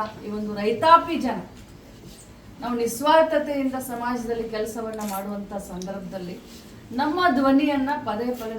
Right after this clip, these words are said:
ತುಳಿಬೇಡಿ ಅಂತ ಹೇಳಿ ನಾವೆಲ್ರಿಗೂ ಇಲ್ಲಿಯವರೆಗೆ ಕೈ ಮುಗಿದು ಕೇಳ್ಕೊಂಡು ಬಂದ್ವಿ. ತಾವು ಹೇಳಿದ ಹಾಗೆ ವಿಧಾನಸಭೆ ಅಧಿವೇಶನದಲ್ಲಿ ಎಲ್ಲರನ್ನೂ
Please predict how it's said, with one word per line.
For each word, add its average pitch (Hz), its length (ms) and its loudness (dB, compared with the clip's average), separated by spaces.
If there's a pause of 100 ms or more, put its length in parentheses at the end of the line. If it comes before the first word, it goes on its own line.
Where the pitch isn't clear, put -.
(120)
ತುಳಿಬೇಡಿ 370 600 2
ಅಂತ 277 140 -2 (140)
ಹೇಳಿ 233 180 -4 (100)
ನಾವೆಲ್ರಿಗೂ 202 480 -8 (100)
ಇಲ್ಲಿಯವರೆಗೆ 202 600 -4 (160)
ಕೈ 202 120 -4 (120)
ಮುಗಿದು 190 360 -12
ಕೇಳ್ಕೊಂಡು 175 420 -10
ಬಂದ್ವಿ. - 260 -10 (1400)
ತಾವು 202 220 0 (140)
ಹೇಳಿದ 262 280 4 (140)
ಹಾಗೆ 226 300 0 (1080)
ವಿಧಾನಸಭೆ 214 1200 -4
ಅಧಿವೇಶನದಲ್ಲಿ 208 840 -2 (1200)
ಎಲ್ಲರನ್ನೂ 359 380 -2